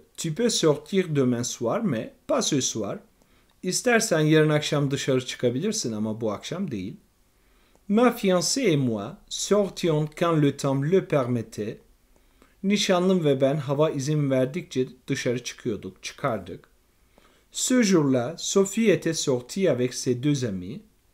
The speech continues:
O gün Sophie iki arkadaşıyla dışarıya çıkmıştı. Ce projet peut nous aider de sortir de cette période sans dette.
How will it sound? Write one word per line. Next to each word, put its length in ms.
O 140
gün 160
Sophie 520
iki 260
arkadaşıyla 760
dışarıya 420
çıkmıştı. 680
Ce 300
projet 640
peut 220
nous 300
aider 280
de 120
sortir 600
de 80
cette 340
période 440
sans 400
dette. 440